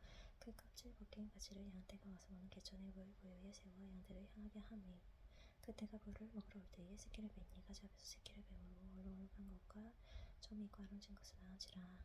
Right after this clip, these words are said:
야곱이 새끼 양을 구분하고 그 얼룩무늬와 검은빛 있는 것을 라반의 양과 서로 마주보게 하며, 자기 양을 따로 두어 라반의 양과 섞이지 않게 하며, 튼튼한 양이 새끼 뵐 때에는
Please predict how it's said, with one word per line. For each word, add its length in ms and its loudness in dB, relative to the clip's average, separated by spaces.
야곱이 520 0
새끼 340 0
양을 300 4
구분하고 600 -4
그 340 -2
얼룩무늬와 720 4
검은빛 380 6
있는 320 2
것을 420 2
라반의 400 0
양과 280 0
서로 220 6
마주보게 400 0
하며, 320 -4
자기 300 -2
양을 160 0
따로 220 -2
두어 340 -4
라반의 300 -2
양과 260 -2
섞이지 340 -2
않게 300 0
하며, 360 -2
튼튼한 460 0
양이 220 4
새끼 240 0
뵐 260 4
때에는 520 2